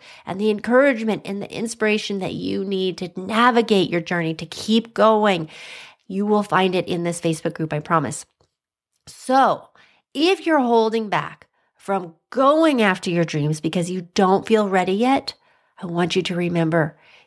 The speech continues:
you don't have to be a hundred percent prepared to start.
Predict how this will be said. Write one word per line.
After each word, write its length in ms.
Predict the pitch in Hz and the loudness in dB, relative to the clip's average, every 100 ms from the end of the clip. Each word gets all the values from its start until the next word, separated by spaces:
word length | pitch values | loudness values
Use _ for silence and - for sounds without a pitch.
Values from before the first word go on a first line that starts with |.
| - | -8
you 200 | 190 170 | -8 -2
don't 340 | - 170 180 - | 4 4 4 -2
have 360 | - 180 170 | -4 -4 -4
to 80 | - | -6
be 180 | 170 180 | -2 0
a 40 | |
hundred 360 | 165 190 175 170 | 0 -2 -2 -4
percent 360 | 185 - 165 - | -6 -4 -4 -4
prepared 420 | 170 175 165 156 | -6 -2 -4 -4
to 80 | 165 | -8
start. 480 | - 165 156 - | -4 0 0 -2